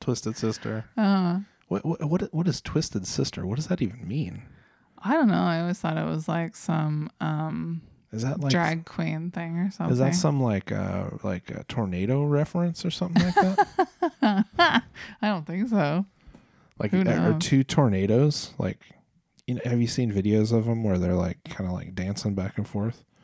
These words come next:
Speaker 1: Is that, like, called a twisted sister?
Speaker 2: <laughs>
Speaker 1: Or something?
Speaker 2: It could be. Who knows? No, I think it's actually, like, um, like, you got a friend and they're, like, your evil twin.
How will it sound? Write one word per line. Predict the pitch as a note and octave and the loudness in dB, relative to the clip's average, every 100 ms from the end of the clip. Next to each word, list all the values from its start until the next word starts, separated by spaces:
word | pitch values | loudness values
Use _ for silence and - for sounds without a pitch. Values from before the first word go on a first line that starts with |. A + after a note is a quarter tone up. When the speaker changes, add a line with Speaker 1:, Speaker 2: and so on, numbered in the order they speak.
| _ _ _ - | _ _ _ -8
Speaker 1:
Is | G#2+ | -6
that, | G2+ | -4
like, | G#2 - _ | -6 -8 _
called | - G#2 G2 | -8 -8 -8
a | |
twisted | - A2 G#2+ - G#2+ | -6 -4 -2 -2 -4
sister? | - G#2+ - - - | -4 0 2 2 2
Speaker 2:
<laughs> | A4 - G#4+ F#4+ - G#4 - - - - | -2 -2 0 0 2 0 0 -10 -20 -12
Speaker 1:
Or | - | -8
something? | - C3+ C3 C#3 - _ _ _ _ | -2 0 2 2 0 _ _ _ _
Speaker 2:
It | F3+ - | -6 -2
could | G3 F#3 | -4 -2
be. | F3+ D#3 | -2 -2
Who | D#3+ | -2
knows? | D#3+ D#3+ D3+ D3+ - - - G#3 | 0 0 -2 -4 -8 -14 -12 2
No, | G#3+ F#3 | 6 6
I | F#3+ | 6
think | G3+ | 4
it's | E3+ E3+ | 2 2
actually, | E3 F3+ E3 | 0 0 2
like, | D3+ D3 - | 2 0 -2
um, | D#3 D3+ D3 D3 - - - - - - | 0 0 -2 -10 -8 -10 -10 -20 -14 -2
like, | E3+ D#3+ | 0 0
you | E3+ | 0
got | E3+ D#3 | 2 2
a | D3 | 0
friend | - E3+ D#3+ E3 F3 F3 | -4 -2 0 0 -2 -2
and | E3 | -2
they're, | D#3 | 0
like, | D#3 - | -2 -4
your | - | -4
evil | E3+ D#3 D#3+ | -2 0 -2
twin. | - D#3 D3 D3+ F#3 | -4 -2 0 0 0